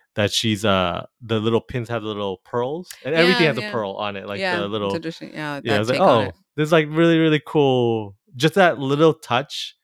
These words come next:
Speaker 1: Because I, I watched the old Pinhead, and he doesn't have that. It's just, like, these little pins that
Speaker 2: It's a little
Speaker 1: uh,
Speaker 2: tiny, thin metal, probably.
Speaker 1: Yes,
Speaker 2: If, if you,
Speaker 1: yeah.
Speaker 2: if you were to zoom in on it, it does
Speaker 1: Mm-hmm.
Speaker 2: have, like, a, a,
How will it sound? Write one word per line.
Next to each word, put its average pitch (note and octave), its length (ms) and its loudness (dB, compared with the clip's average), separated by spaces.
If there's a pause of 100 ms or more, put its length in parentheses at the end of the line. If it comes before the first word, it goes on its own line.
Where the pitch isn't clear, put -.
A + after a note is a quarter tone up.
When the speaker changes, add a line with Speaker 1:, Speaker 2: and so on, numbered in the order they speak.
(400)
Speaker 1:
Because D3+ 180 2
I, D#3+ 280 4
I - 20 2
watched E3 500 0
the C3+ 80 -2
old B2 220 0
Pinhead, G2+ 560 -6 (460)
and A#2 180 0
he E3+ 140 0
doesn't D#3+ 260 4
have B2 320 0
that. - 240 -10
It's A#2+ 160 -4
just, B2+ 160 -2
like, A#2+ 220 2
these A2 160 -6
little A#2 240 4
pins B2 480 -2
that G#2 260 -4 (320)
Speaker 2:
It's - 140 -12
a - 40 2
little G3+ 140 6
Speaker 1:
uh, - 20 -2
Speaker 2:
tiny, F#3 280 2
thin C3 460 -6
metal, A#2+ 260 -6
probably. B2 360 -6
Speaker 1:
Yes, F#3+ 200 2
Speaker 2:
If, E3+ 100 4
if B2+ 80 2
you, F#3 100 6
Speaker 1:
yeah. D#3+ 60 4
Speaker 2:
if F3+ 140 0
you F#3 100 2
were F3 120 4
to E3 120 4
zoom D3 240 0
in B2 140 -2
on A#2+ 160 -4
it, G#2+ 260 -10
it D#3 160 2
does E3+ 160 6
Speaker 1:
Mm-hmm. F#3+ 100 -6
Speaker 2:
have, C#3+ 160 4
like, C3+ 200 0
a, B2 160 -2 (640)
a, G#2+ 240 -6